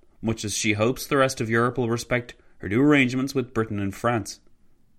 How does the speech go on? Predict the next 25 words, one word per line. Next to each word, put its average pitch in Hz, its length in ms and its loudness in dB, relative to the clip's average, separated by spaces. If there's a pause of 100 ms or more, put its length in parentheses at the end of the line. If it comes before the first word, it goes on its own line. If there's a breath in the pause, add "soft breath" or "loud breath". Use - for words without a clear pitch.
(260)
"Is 165 180 0
this 190 180 4
how 190 140 4
the 170 100 2
Minor 151 280 4
Council 139 440 0
intends 131 400 0
to 120 80 -10
do 127 160 2
business 117 460 0
going 117 420 2
forward?" 117 500 0 (680)
asked 87 340 -2
a 82 180 -2
familiar 101 540 0
voice 90 380 -2
from 82 480 -2
the 82 80 -8
doorway. 95 520 -2 (520)
It 113 80 0
was 127 260 2
President 123 600 -2
Marshal 107 460 0
Ferdinand 98 680 -2
Foch. 107 380 -6